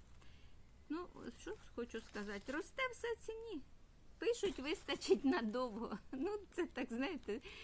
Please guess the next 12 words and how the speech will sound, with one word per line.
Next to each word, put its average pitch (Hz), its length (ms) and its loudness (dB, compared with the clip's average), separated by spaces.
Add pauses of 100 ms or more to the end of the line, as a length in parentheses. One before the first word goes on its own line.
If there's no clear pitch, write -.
(160)
щас, 233 260 0
е, 208 440 2
з-, 208 240 -6
з-, 202 100 -8
ем, 214 520 -6 (340)
світу 285 340 6
анекдотів. 214 800 2 (920)
Скільки 302 380 4
в 311 60 0
туалет 247 440 4
будеш 196 420 -2
ходити. 180 400 -4